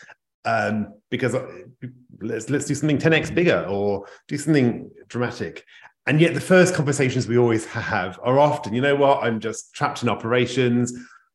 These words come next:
I'm the C E O of my company, or I'm a C-, whatever it is, C-suite leader. And yet I'm doing stuff I shouldn't really be doing it. My team should be doing it. Uh, or I'm getting pulled into the day-to-day. So I'm, I know I'm not really,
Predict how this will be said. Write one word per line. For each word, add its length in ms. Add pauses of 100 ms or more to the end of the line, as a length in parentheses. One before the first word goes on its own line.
(280)
I'm 140
the 60
C 220
E 40
O 60
of 120
my 120
company, 840
or 280
I'm 80
a 40
C-, 180
whatever 280
it 60
is, 120
C-suite 340
leader. 400 (380)
And 160
yet 480
I'm 140
doing 240
stuff 360
I 60
shouldn't 280
really 120
be 100
doing 300
it. 140
My 100
team 260
should 180
be 100
doing 320
it. 340 (540)
Uh, 320
or 80
I'm 80
getting 220
pulled 300
into 240
the 80
day-to-day. 880 (840)
So 500
I'm, 380 (260)
I 80
know 340
I'm 140
not 200
really, 580